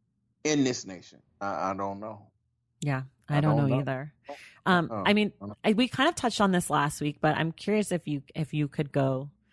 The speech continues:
Speaker 2: or last time, a little bit deeper about, do you remember there being a shift in your own relationship to being Black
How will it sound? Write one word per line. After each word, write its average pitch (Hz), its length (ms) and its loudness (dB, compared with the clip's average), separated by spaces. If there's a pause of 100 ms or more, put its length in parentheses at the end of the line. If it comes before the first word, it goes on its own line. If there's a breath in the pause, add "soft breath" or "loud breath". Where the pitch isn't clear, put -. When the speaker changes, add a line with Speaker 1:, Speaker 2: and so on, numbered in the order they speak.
(320)
Speaker 2:
or 151 120 4
last 143 240 4
time, 135 160 2
a 143 60 4
little 156 200 4
bit 143 220 0
deeper 151 360 2
about, 143 320 0 (300 soft breath)
do 185 100 0
you 240 200 2
remember 165 960 2 (260)
there 147 180 2
being 143 320 -2
a 139 60 0
shift - 560 -2
in 147 140 -2
your 135 260 -8
own 143 520 -2 (460)
relationship 156 720 0
to 156 160 -2
being 143 240 0
Black 139 480 -4